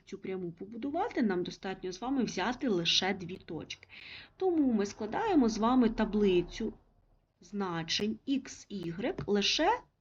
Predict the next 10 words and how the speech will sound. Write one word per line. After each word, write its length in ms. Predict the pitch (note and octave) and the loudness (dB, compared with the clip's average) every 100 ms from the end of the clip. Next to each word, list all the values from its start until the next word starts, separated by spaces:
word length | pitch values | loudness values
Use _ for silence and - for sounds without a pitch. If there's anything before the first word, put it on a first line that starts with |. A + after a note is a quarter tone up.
| - | -16
на 440 | F#3+ A3+ C#4+ E4 - _ _ _ _ | -10 -6 -6 -6 -10 _ _ _ _
дві 320 | E3 E3+ G#3 | -20 -10 -8
точки, 500 | A3 F3+ D#3+ - - F#3+ | -8 -10 -10 -14 -18 -16
на 240 | G#3+ D4 | -10 -8
два 320 | C4 E3+ F3+ | -8 -10 -14
числа. 440 | G3+ - - - - _ _ _ _ - - - - - | -14 -20 -20 -20 -20 _ _ _ _ -20 -20 -20 -20 -8
Нагадую, 580 | C#4+ D#4 D4+ A#3+ F#3 F#3 | -6 -4 -2 -2 -2 -2
що 160 | G#3 | -2
замість 400 | F3+ B3 G4 G4 | -4 0 0 0
ікса 560 | D#4+ - C4 A#3 A3 | -8 -10 -6 -2 0